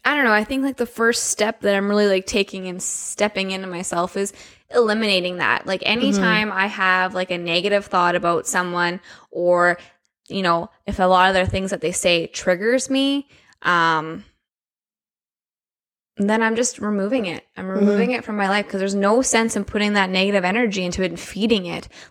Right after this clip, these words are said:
Speaker 1: Like, why am I feeding it? And I know they say, like, triggers are, you know, a projection, but some of the things that people are doing is just, like, you're lying. Like, a lot of people lie, and, like, it triggers me that they're lying, 'cause it's like, why do you lie?
Speaker 2: Mm-hmm.
Speaker 1: Why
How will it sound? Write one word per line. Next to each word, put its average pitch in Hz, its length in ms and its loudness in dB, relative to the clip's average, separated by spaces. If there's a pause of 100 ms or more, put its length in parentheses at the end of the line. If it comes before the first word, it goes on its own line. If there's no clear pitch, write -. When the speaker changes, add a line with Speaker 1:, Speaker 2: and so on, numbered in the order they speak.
Speaker 1:
Like, 202 120 -4
why 196 180 4
am 240 120 0
I 220 100 2
feeding 214 360 -2
it? 180 160 -8 (320)
And 233 120 -2
I 233 80 2
know 226 180 4
they 220 100 4
say, 233 240 2
like, 208 160 4
triggers 214 440 2
are, 190 180 4
you 185 200 -4
know, 185 160 0
a 185 60 0
projection, 196 680 0
but 214 140 0
some 285 240 0
of 403 80 -4
the 311 100 2
things 240 300 0
that 202 120 0
people 247 240 -4
are 180 140 4
doing 196 360 -2
is 185 160 -4
just, - 280 -6 (420)
like, 196 300 -4 (440)
you're 196 160 -4
lying. 202 580 2
Like, 180 160 0
a 208 40 0
lot 202 140 2
of 214 60 -10
people 214 220 -6
lie, 220 460 4
and, 180 280 -2
like, 185 200 -4
it 202 80 -8
triggers 240 320 -2
me 226 80 -2
that 208 100 -4
they're 185 140 -2
lying, 220 260 2
'cause - 80 -8
it's - 140 -6
like, 202 120 -4
why 220 220 2
do 277 60 -2
you 269 120 -2
lie? 233 560 -2
Speaker 2:
Mm-hmm. 208 360 0 (120)
Speaker 1:
Why 185 80 2